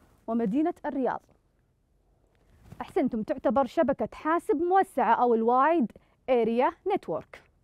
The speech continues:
هل الأجهزة بعيدة عن بعضها البعض في شبكة الوان؟ نعم، أحسنتم، تعتبر باعتبار أنها موقعها الجغرافي بعيدات عن بعض،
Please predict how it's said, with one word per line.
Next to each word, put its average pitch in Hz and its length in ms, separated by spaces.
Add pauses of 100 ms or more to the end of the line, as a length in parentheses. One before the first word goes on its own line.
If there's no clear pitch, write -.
(1160)
هل 349 120 (100)
الأجهزة 269 440
بعيدة 233 500
عن 233 140
بعضها 262 360
البعض 262 360 (520)
في 226 140
شبكة 233 520
الوان؟ 220 440 (1700)
نعم، 226 320
أحسنتم، 254 500 (140)
تعتبر 202 400
باعتبار 202 420
أنها 214 220
موقعها 214 680
الجغرافي 226 520
بعيدات 240 480
عن 226 160
بعض، 247 260